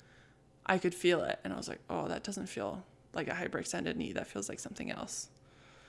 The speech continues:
So I went and saw Winna on Monday morning.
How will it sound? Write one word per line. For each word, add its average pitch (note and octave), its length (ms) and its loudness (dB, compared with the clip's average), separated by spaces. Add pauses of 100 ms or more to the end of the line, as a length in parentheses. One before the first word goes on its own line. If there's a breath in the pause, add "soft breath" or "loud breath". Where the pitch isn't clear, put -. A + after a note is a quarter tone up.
(680 soft breath)
So F3+ 640 10
I G3 100 10
went G3 200 12
and F#3+ 120 10
saw F#3 400 12
Winna F3+ 260 10
on F3+ 240 10
Monday F3+ 240 8
morning. G#3 580 10